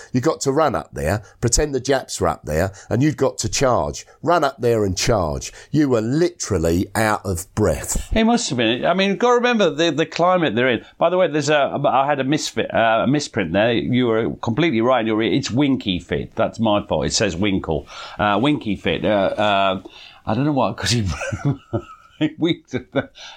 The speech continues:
Speaker 2: I don't know why he was called Winky, but he was.
Speaker 1: I like Winkle.
Speaker 2: Yeah, you would. You like a little Winkle, don't you? Um, now, uh, July nineteen forty-two, um, Colonel George Winter. Now, we talked about him a bit before. He was the guy who really looked after him. He gives up the command of the battalion.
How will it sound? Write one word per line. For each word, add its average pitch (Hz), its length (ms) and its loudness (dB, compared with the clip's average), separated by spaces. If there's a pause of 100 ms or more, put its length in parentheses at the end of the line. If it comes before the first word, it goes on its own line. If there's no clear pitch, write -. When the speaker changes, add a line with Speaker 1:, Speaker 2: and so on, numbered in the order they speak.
(140)
Speaker 2:
I - 60 -6
don't 208 100 0
know 214 60 2
why 226 180 2
he 226 60 2
was 180 100 0
called 104 260 0
Winky, 95 340 2
but 156 120 -2
he 147 80 0
was. 95 360 2
Speaker 1:
I 143 100 4
like 110 240 2
Winkle. 113 540 0 (100)
Speaker 2:
Yeah, 120 220 2
you 120 220 0
would. 110 220 0
You 104 120 2
like 113 240 2
a 92 80 2
little 85 360 0
Winkle, 87 360 0
don't 92 180 0 (240)
you? - 360 -4
Um, 170 280 2
now, 165 300 2
uh, 147 320 2 (100)
July 247 360 4
nineteen 214 300 2
forty-two, 151 720 0
um, 143 520 2 (340)
Colonel 190 300 0
George 180 320 0
Winter. 160 320 0
Now, 143 120 2
we 208 100 2
talked 226 240 0
about 160 200 2
him 143 140 0
a 131 60 2
bit 143 280 -2
before. 110 440 2
He 185 100 2
was 160 180 -2
the 143 80 0
guy 131 400 2
who 104 80 -8 (100)
really 120 320 0
looked 117 260 0
after 135 320 0
him. 92 160 -2 (260)
He 170 100 2
gives 196 260 2
up 220 120 2
the 175 80 0
command 175 420 0
of 147 80 0
the 151 80 0
battalion. 131 640 0